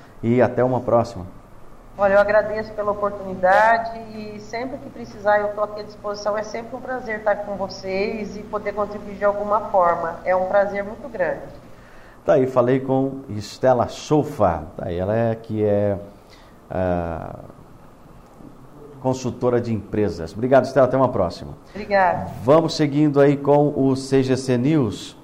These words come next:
Speaker 1: e trazendo pra você mais informações aqui. A polícia prendeu dupla suspeita de incendiar viatura dentro da delegacia. Esse fato ocorreu, aconteceu em Álvaro de Carvalho.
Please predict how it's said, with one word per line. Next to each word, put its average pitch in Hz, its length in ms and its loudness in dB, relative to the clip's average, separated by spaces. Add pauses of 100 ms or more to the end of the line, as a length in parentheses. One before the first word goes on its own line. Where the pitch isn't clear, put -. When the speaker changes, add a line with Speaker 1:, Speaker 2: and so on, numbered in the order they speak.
(360)
Speaker 1:
e 113 100 0
trazendo 127 340 2
pra 127 140 2
você 120 320 0
mais 123 260 0
informações 120 640 0
aqui. 113 140 -2
A 127 40 0
polícia 123 360 0
prendeu 117 260 0
dupla 120 300 0
suspeita 117 560 -2
de 110 340 -2
incendiar 123 760 0
viatura 120 760 0 (320)
dentro 160 420 0
da 143 160 4
delegacia. 151 840 0
Esse 127 160 -8
fato 151 240 -2
ocorreu, 139 320 0
aconteceu 139 400 -2
em 143 40 2
Álvaro 147 220 4
de 143 100 -4
Carvalho. 101 640 -2